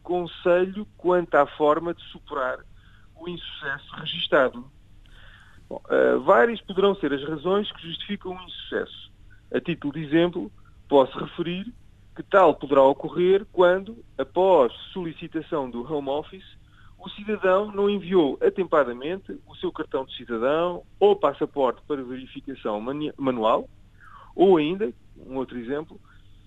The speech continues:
quando não remeteu a prova documental comprovativa da residência ou da relação, eh, familiar que lhe havia sido solicitada pelas autoridades britânicas. Na maioria destes casos,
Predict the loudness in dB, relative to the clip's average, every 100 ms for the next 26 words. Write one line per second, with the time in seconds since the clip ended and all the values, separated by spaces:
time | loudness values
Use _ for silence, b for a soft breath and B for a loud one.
0 | -20 0 4 4 2 0 0 -2 -6 -6
1 | 0 2 2 0 0 2 0 -6 -12 -14
2 | -12 -4 -4 -4 -6 -12 -10 -10 -10 -8
3 | -4 -2 0 -2 -6 -4 -2 -2 -4 -6
4 | -8 b b -12 2 4 4 0 -4 -6
5 | -6 -6 -6 -6 -8 -14 -12 -10 -10 -6
6 | -6 -4 -4 0 0 0 -4 -12 _ _
7 | -20 -8 -6 -4 -6 -8 -8 -14 -14 -18
8 | -18 -16 -12 2 6 6 4 4 6 6
9 | 4 2 2 0 -6 -2 0 0 -6 -12
10 | -14 -20 -20 -20 -20 b b b -8 4
11 | 4 6 4 2 -2 -4 -6 -10 -10 -8
12 | -10 -12 -20